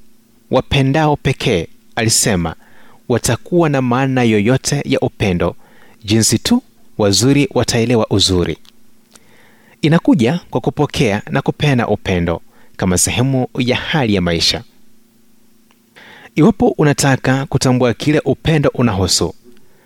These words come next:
anza kwa kuchambua jinsi Yesu alivyowapenda wale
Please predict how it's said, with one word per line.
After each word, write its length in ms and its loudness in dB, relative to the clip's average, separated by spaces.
anza 460 4
kwa 120 -4
kuchambua 460 0
jinsi 420 0
Yesu 360 0
alivyowapenda 920 0
wale 380 0